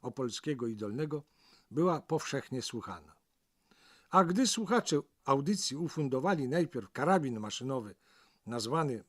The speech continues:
Żeleźniokiem Karlika, i wręczyli go wojsku, a dalej zbierali na czołg pod takąż nazwą, tego było hitlerowcom za wiele. Umieścili Ligonia na liście przewidzianych do natychmiastowej likwidacji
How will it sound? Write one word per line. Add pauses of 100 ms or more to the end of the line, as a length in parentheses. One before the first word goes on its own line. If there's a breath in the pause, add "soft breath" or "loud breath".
Żeleźniokiem
Karlika, (420)
i
wręczyli
go
wojsku, (680 soft breath)
a
dalej
zbierali (220)
na
czołg
pod
takąż
nazwą, (580 soft breath)
tego
było
hitlerowcom (140)
za
wiele. (800 soft breath)
Umieścili
Ligonia
na
liście
przewidzianych
do
natychmiastowej
likwidacji